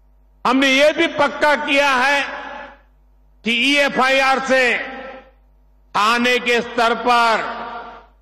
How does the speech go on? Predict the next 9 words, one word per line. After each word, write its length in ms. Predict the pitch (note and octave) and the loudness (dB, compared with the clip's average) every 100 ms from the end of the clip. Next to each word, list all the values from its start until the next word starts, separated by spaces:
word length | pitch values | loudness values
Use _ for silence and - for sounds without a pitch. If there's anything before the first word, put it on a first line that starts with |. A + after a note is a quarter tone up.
| _ - | _ -2
कोई 440 | F#3+ G#3+ A3+ A#3 | 2 4 4 2
टाल 560 | - - G#3 A3 A3 G#3+ | 0 -2 2 4 2 2
मटोल 520 | G3+ G3+ G#3+ G#3+ G#3+ | 0 -2 2 2 4
या 200 | G#3 G#3 | 2 2
फिर 340 | G#3 G#3 F#3+ - | 2 -2 -2 -4
छेड़छाड़ 680 | G3 G#3 F3 F3+ G3+ G#3 F3 - - - E3 | 0 0 -2 -2 2 2 0 -4 -10 -10 -4
नहीं 380 | G3+ G3+ G#3 | -2 0 0
कर 240 | G#3 G#3 F3+ | 0 0 -2
पाएगा। 580 | - E3 C#3+ B2+ A2 | 0 -2 0 -2 -6